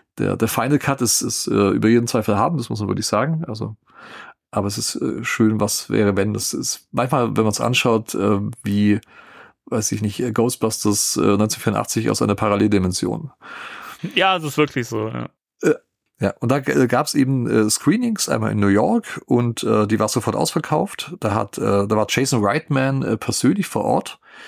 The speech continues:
Speaker 1: und hat ein Intro eingesprochen, äh,
Speaker 2: Mhm.
Speaker 1: vor diesem Preview-Cut. Und es gab dann noch mal in England, ähm, gab's auch noch mal ein Screening dieses Preview-Cuts. Und auch, äh, dort war wohl Herr Reitman, Jason, persönlich, äh, vor Ort.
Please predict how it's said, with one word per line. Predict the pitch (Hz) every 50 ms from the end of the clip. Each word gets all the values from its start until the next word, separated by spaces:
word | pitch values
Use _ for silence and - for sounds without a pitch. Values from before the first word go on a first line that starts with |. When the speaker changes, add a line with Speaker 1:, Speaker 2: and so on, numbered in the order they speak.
| - - - - - - - _ _ _ _ _
Speaker 1:
und | - 117 113 113 - 110
hat | 117 - -
ein | - 107 107
Intro | 135 156 175 - - - 139 139 147
eingesprochen, | 143 135 139 143 139 - - 147 143 - 156 165 - - - - - 269
äh, | 202
Speaker 2:
Mhm. | 127 120 120 113
Speaker 1:
vor | 117 131 - 123
diesem | 131 131 135 127
Preview-Cut. | - - 139 131 135 131 - - 147 135 - - - 170
Und | - 127 117 110 110
es | 113 110 - -
gab | - 107 101 107 - -
dann | - 110 104 104 101
noch | 104 117 - -
mal | 117 113 104
in | 110 107 101
England, | - - 123 160 185 196 185 196 196 170 - - - - - - - - - - - - _ _ -
ähm, | - 110 110 107 107 107 110
gab's | - - 117 113 - - -
auch | - 110 107
noch | 120 107
mal | 92 92 92 92 92 95 95 -
ein | 110 98 92 92 92 98 - 117
Screening | - - - - - 98 92 92 90 90 98 95 - - _ -
dieses | 110 107 107 107 - -
Preview-Cuts. | - - 107 107 113 107 - - 107 - -
Und | 110 104
auch, | 95 - - -
äh, | 170 151 127
dort | 113 - 107 101 - -
war | 113 107 101
wohl | 101 104 107 107 107 - _ _ _
Herr | - - - 117 107 98
Reitman, | 98 98 - - - 107 104 101 98 _ _ _ _ -
Jason, | - 113 107 104 107 107 107 - - - - - - - - - - - - - -
persönlich, | - - - - - 107 101 95 95 - - - 208
äh, | 160 107 104
vor | - - - 117 - -
Ort. | 101 - - - -